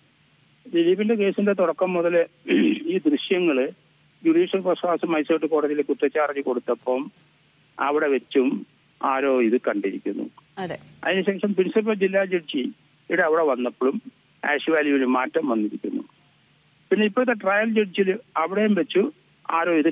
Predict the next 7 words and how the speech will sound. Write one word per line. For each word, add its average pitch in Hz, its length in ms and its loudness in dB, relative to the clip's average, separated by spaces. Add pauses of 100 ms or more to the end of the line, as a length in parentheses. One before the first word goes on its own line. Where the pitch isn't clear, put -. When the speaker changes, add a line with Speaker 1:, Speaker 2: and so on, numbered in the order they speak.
Speaker 1:
കണ്ടിരിക്കുന്നു. 120 440 -6 (140)
മൂന്ന് 277 380 6
സ്ഥലത്താണ് 165 680 -2 (840)
ഈ 170 40 0 (580)
ദൃശ്യങ്ങൾ 160 460 -2 (120)
ആരോ 127 220 0 (540)
പകർത്തുകയോ 180 640 0